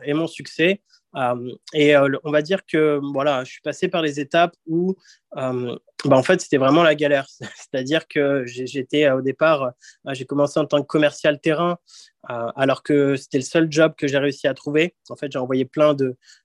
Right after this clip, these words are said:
plein de C V un peu partout et, euh, et finalement, j'ai, le seul job qui m'a, qui m'a accepté, c'était un commercial terrain. Mais la problématique que j'avais, c'est que j'étais, euh, quelqu'un de très timide. Donc, euh, faire du porte-à-porte quand on est une, une personnalité qui est plutôt réservée et timide,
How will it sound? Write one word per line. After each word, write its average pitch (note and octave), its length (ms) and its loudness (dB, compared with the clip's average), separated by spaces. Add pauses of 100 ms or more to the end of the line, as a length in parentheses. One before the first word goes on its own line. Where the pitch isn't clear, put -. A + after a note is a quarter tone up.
plein C#3+ 160 0
de C#3 60 0
C D3 180 0
V D3 140 4
un C#3+ 100 6
peu C#3+ 140 -6
partout E3+ 540 0
et, C3+ 200 4
euh, B2 80 -2 (260)
et B2+ 80 -8
finalement, C#3+ 480 2
j'ai, C#3 140 -4
le C3 120 0
seul D3+ 300 0
job D3+ 240 -2
qui - 180 -8
m'a, C3 280 0
qui - 160 -10
m'a C#3+ 80 2
accepté, C#3+ 400 -2
c'était D3+ 220 -4
un C3 80 -4
commercial C#3+ 440 -2
terrain. D#3+ 340 0 (420)
Mais C#3 80 -10
la C#3 100 -4
problématique D#3 560 -2
que E3 80 0
j'avais, D3+ 300 2
c'est D3+ 160 -8
que B2+ 60 -14
j'étais, D#3+ 340 -2
euh, C3+ 140 0
quelqu'un C#3+ 280 -8
de D3+ 100 -4
très E3+ 280 -2
timide. D#3 420 -4 (460)
Donc, B2+ 280 -10
euh, C3 140 6
faire D3+ 220 2
du D3+ 120 -2
porte-à-porte E3 680 0 (440)
quand C#3+ 200 0
on - 20 2
est C#3+ 100 2
une, C#3 300 -2
une D3 160 -4
personnalité D#3 560 0
qui - 100 -8
est C3 40 -12
plutôt D#3 280 -4
réservée D3+ 600 0
et B2 60 -8
timide, D#3+ 500 0